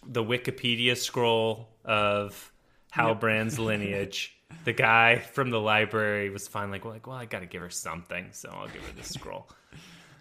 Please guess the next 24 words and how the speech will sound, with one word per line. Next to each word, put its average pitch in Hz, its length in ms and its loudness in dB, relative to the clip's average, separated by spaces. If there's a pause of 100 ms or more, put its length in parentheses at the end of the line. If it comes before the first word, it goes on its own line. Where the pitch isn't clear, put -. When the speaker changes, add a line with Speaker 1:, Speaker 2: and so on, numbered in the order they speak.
(220)
Speaker 1:
And 107 560 4 (200)
Halbrand 127 420 4
comes 113 220 -6
in, 113 120 -2
he's 113 160 -6
like, 123 120 -2
Hey, 185 520 2 (500)
great 185 260 4
news, 175 480 2 (320)
uh, 147 220 4
Big 135 300 -2
G. 139 560 4 (1120)
We're 139 160 2
not 170 140 8
making 180 260 4
one 160 300 4
thing. 151 400 4 (220)
It's - 100 -16
too 165 240 2
hard 160 200 8
to 156 60 -2
make 151 180 2
one 143 280 4
thing. 120 400 2